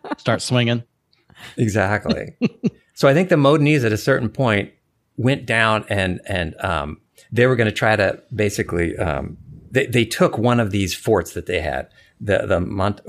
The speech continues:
Speaker 2: they were go-, they basically took all their army down there. They were gonna attack this Monteveglio. And, um, so they showed up and they're about to attack. And then the guy who's the head, running the place comes out and goes, "Stop, don't attack. I'm actually on your side.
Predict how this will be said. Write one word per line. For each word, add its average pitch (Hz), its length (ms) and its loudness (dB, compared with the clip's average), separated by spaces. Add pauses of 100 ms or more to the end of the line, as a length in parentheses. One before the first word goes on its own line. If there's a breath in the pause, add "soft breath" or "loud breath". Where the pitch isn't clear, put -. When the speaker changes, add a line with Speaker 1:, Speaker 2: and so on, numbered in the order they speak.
(140)
Speaker 2:
they 135 220 4
were 139 80 6
go-, 131 140 2
they 135 160 4
basically 135 320 2
took - 180 -2
all 123 160 6
their 117 140 4
army 110 180 2
down 104 220 0
there. 92 80 0
They 92 80 2
were - 20 -4
gonna 90 160 -2
attack 113 460 -4
this 92 160 -6
Monteveglio. 104 1400 -4 (480 loud breath)
And, 104 320 -2
um, 87 300 -2 (300 soft breath)
so - 160 -4
they 110 120 2
showed 127 280 2
up 120 120 0
and 107 80 -2
they're 104 80 0
about 110 200 -2
to 117 40 -4
attack. 120 320 -2
And 120 160 2
then 123 80 4
the 120 80 2
guy 123 380 0
who's 107 440 -4 (320)
the 110 220 -4
head, 120 260 -2
running 127 300 4
the 107 80 0
place 90 360 -2 (200 loud breath)
comes 127 180 0
out 120 120 0
and 117 80 -6
goes, 113 160 -2
"Stop, 156 420 0
don't 123 160 -2
attack. 117 520 -2 (380 soft breath)
I'm 131 180 0
actually 131 360 0
on 113 160 0
your 113 240 0
side. 107 540 0